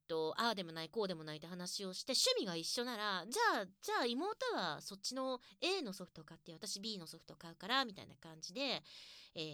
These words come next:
ー、やって買って、で、お互いにプレイした後、クリアし終わったらお互い交換して、どっちが面白かったみたいな話したい。<laughs> 対戦ゲームを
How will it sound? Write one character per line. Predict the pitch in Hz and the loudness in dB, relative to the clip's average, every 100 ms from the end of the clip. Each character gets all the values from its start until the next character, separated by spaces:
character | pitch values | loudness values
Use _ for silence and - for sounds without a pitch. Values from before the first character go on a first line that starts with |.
| 139 - - - - _ 185 | -10 -14 -18 -20 -20 _ -12
ー、 | |
や | 160 | -12
っ | - _ _ _ _ - | -14 _ _ _ _ -10
て | 359 | -6
買 | 175 | -6
っ | 170 _ _ _ | -8 _ _ _
て、 | 392 359 - _ _ _ | 0 0 -2 _ _ _
で、 | 453 440 - | -2 -2 -4
お | 202 | -4
互 | 226 214 196 | -2 -2 -4
い | |
に | 185 | -6
プ | - 226 | -4 -2
レ | 226 | -2
イ | 202 | -4
し | |
た | - 214 | 0 0
後、 | 226 - 359 208 | 0 2 4 4
ク | 240 | 2
リ | 233 214 | 2 2
ア | |
し | 196 - | 0 -2
終 | |
わ | 196 226 | 0 -2
っ | - | 2
た | 320 | 4
ら | 196 | 4
お | |
互 | 175 160 156 | 2 -8 -10
い | 160 | -2
交 | 190 190 190 | 0 0 -2
換 | 190 190 | -6 -6
し | 190 | -8
て、 | - 311 | -4 2
ど | 240 | 2
っ | 277 | 2
ち | - 190 | -2 -2
が | |
面 | 160 175 | -4 -6
白 | 170 | -8
か | 156 | -10
っ | 160 | -2
た | 254 | -2
み | 220 | 0
た | 151 | -8
い | |
な | 165 | -8
話 | 175 190 233 | -8 -4 -4
し | - | -6
た | 135 | -8
い。 | - _ _ _ _ _ | -10 _ _ _ _ _
<laughs> | |
対 | - 294 320 403 339 - - - - - - - 392 494 539 | -10 0 4 4 2 -8 -14 -10 -8 -6 -8 2 6 6 4
戦 | - 539 523 523 523 523 480 | 4 4 2 0 2 2 0
ゲ | 320 | 2
ー | |
ム | 233 | 2
を | 190 175 | 2 0